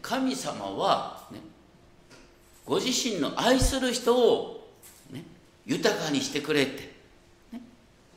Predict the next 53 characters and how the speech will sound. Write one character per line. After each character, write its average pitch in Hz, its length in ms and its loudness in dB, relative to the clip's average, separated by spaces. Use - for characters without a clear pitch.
貧 190 360 0
し 349 160 2
い - 180 -4
っ - 40 -14
て 180 60 2
い - 20 4
う 175 40 0
の 160 60 0
は - 60 -4
神 262 220 -2
様 - 240 -4
か 123 140 -4
ら - 40 -2
嫌 208 140 -4
わ 330 140 -4
れ 311 60 -8
て 330 120 -10
る 233 80 -4
印 - 420 -2
な 320 120 0
ん 330 80 -4
だ、 - 100 -2
み - 60 -16
た 107 120 -10
い - 40 -8
な 98 80 -8
形 - 400 -16
で、 - 320 -14
こ 139 160 0
の 190 140 2
世 226 180 0
の 226 80 2
命 208 400 -4
が 120 100 -2
全 196 300 -2
て 120 160 -4
だ、 - 80 -10
み - 60 -20
た 101 140 -6
い 87 60 -8
な 85 100 -14
話 127 440 -4
を 120 380 0
し - 80 -20
て 104 140 -4
た - 100 -12
ん - 40 -14
で - 60 -20
す。 - 40 -20
パ 247 160 4
ウ - 40 4
ロ 107 180 0
が 160 520 0